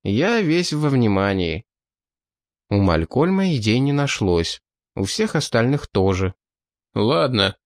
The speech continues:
хрипло произнес Малькольм. «Мне придется удерживать его в стороне до тех пор, пока Паула будет колдовать над твоим лицом.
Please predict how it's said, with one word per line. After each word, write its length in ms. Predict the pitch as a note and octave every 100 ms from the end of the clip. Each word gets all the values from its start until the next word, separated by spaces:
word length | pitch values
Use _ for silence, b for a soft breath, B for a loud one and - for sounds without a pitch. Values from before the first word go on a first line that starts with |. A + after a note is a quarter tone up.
| _ _ _ _
хрипло 480 | - G2+ A#2+ C3 B2
произнес 600 | A#2+ G#2+ F#2+ G2 F#2+ G#2
Малькольм. 580 | F#2+ F#2+ - D#2+ E2+ - _ _ _ _ _
«Мне 380 | - G2 C#3 E3+
придется 560 | D3 C#3+ D3+ E3 C#3
удерживать 680 | C3+ A#2+ C3 C#3+ B2 A#2+ -
его 220 | A#2 B2
в 60 | -
стороне 440 | - G#2+ A2 A#2
до 160 | G#2 G2
тех 280 | - G2 -
пор, 320 | B2 A#2+ - _ _ _
пока 360 | F#2 G2 E3+
Паула 460 | D3+ C3+ D#3+ F3 E3+
будет 420 | A2 C3+ C#3 C3
колдовать 640 | - A#2+ A2+ G#2 A#2 B2 A#2
над 160 | G#2+
твоим 380 | G#2 G2+ G#2+ A2
лицом. 540 | A#2+ - D#3 A#2+ -